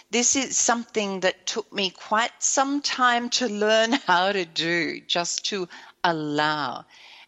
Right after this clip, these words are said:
and not be trying to make it happen, not be trying to force it into being. But once I learned that, and obviously Sandra has taken that idea on board as well, and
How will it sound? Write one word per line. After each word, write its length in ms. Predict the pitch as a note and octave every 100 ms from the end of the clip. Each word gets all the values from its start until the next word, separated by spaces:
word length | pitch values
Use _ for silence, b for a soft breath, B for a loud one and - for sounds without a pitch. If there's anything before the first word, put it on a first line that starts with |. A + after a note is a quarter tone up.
| -
and 160 | G#3
not 180 | G#3+ A3+
be 100 | A#3
trying 340 | A3 A#3+ A3+ G#3
to 80 |
make 440 | F#3 F3+ F3+ G3+ -
it 80 | G3
happen, 520 | F3 D#3 C3 A#2 -
not 200 | E3+ F3
be 120 | G#3
trying 460 | G3 - G#3+ G3+ F#3+
to 80 | F3+
force 520 | - F#3+ F#3 F3+ -
it 180 | - -
into 320 | D#3+ D3 -
being. 480 | C#3 D3 D#3 C#3 - B B B B B B B B B B _ _ -
But 180 | A3+
once 500 | F#3 G#3+ A#3 C#4+ - - - _ -
I 200 | F#3+ A3+
learned 440 | A3 A3+ C#4 C#4+
that, 320 | D3 B2+ D3
and 160 | G3 F#3
obviously 680 | F#3+ G3 G#3+ G#3 - G3 F#3+
Sandra 720 | - - F#3+ A3+ B3+ F3 C#3+
has 320 | D3+ E3 -
taken 460 | - G3 - F3+ D#3+
that 260 | D#3 D3 - _ _
idea 480 | D#3+ D#3+ D3+ E3+ D#3+
on 200 | D3 C#3+
board 320 | C#3+ D3 C#3
as 240 | C#3 - -
well, 480 | C4+ D4+ C#3+ - - B B B B B B - G3+
and 440 | G#3 G#3 G3+ G3